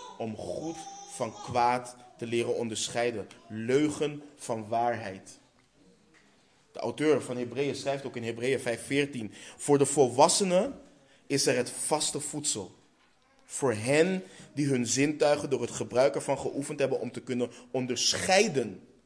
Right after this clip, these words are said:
tussen goed en kwaad." Dus nu, broeders en zusters, als we willen gaan beginnen met bedenken wat waar is,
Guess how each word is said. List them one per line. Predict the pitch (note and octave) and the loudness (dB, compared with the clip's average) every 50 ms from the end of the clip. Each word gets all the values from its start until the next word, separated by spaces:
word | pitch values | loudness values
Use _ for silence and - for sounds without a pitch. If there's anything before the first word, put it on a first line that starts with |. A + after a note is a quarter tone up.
| _ _ _ _ _ _ _ _ _ _ _ _ _ _ _ _ _ _ _ _ _ _ _ _ _ _ _ _ _ _ _ | _ _ _ _ _ _ _ _ _ _ _ _ _ _ _ _ _ _ _ _ _ _ _ _ _ _ _ _ _ _ _
tussen | - C3 B2 - B2 | -8 -6 -4 -4 -4
goed | G#2 G2 - F#2+ F2+ - F3 - - - - - _ _ _ _ _ - | -4 -4 -4 -4 -4 -4 -6 -8 -8 -12 -18 -20 _ _ _ _ _ -8
en | A#2+ A#2+ G#2+ A#2 | -8 -8 -8 -8
kwaad." | - - B2 B2+ B2 A2 G2 F#2+ - - - - _ _ _ _ _ _ - _ - - _ _ _ _ _ - _ _ _ _ _ _ _ _ _ _ _ _ _ _ D4 D#4+ E4 E4+ E4+ E4+ _ E4+ E4+ _ C4+ C4 C4+ C4+ C#4 C#4 C#4 C#4 C#4 C4+ C4 _ _ _ C4+ _ _ E4+ - _ _ C#4 C#4 C#4+ D4 D4 C#4+ C4 _ E4+ E4+ E4+ E4+ E4+ E4+ E4 E4+ D4+ C#4 C#4+ C#4 _ - - _ _ _ _ _ _ _ _ _ _ | -8 -4 -4 -2 -2 -4 -6 -10 -14 -20 -20 -20 _ _ _ _ _ _ -20 _ -20 -20 _ _ _ _ _ -20 _ _ _ _ _ _ _ _ _ _ _ _ _ _ _ _ _ _ _ _ _ _ _ _ -20 _ _ _ -20 -20 _ -20 _ _ _ _ _ _ _ _ _ -20 -20 _ _ _ _ _ _ _ _ _ _ _ -20 -20 -20 _ -20 _ _ _ _ -20 _ _ -20 -20 _ _ _ _ _ _ _ _ _ _
Dus | - A2+ A#2+ | -14 -8 -4
nu, | C#3+ F3 E3+ | -2 -2 -2
broeders | D3 D3 F3+ F3 F3 D#3 D3+ | -2 -2 -2 -2 -2 -2 -4
en | C3+ | -6
zusters, | - - D3+ D3 - - G2 F2 - - - - _ _ _ _ _ _ _ _ _ _ _ _ _ _ - - - - - | -6 -6 -8 -8 -8 -8 -10 -10 -10 -14 -14 -16 _ _ _ _ _ _ _ _ _ _ _ _ _ _ -20 -20 -20 -6 0
als | - C3 C3+ | 0 0 2
we | C#3 C3+ | 0 0
willen | C3 C#3+ D#3 E3 | 2 2 2 2
gaan | - F#3 E3+ - | 2 2 0 0
beginnen | - - - - - D#3 E3+ F#3 F#3 | 0 -2 -4 -4 -2 -2 -2 0 0
met | F3+ D#3+ C#3+ C#3 | 0 0 -2 -2
bedenken | C3+ A#2 A#2+ B2 C#3 C#3 C#3+ C#3 | -6 -4 -4 -4 -4 -4 -4 -4
wat | C3 A2+ A2 | -6 -6 -6
waar | G2+ G#2+ A2 A#2 A#2+ | -6 -6 -4 -4 -4
is, | B2 C3 - - - - - - | -4 -6 -6 -6 -8 -10 -10 -14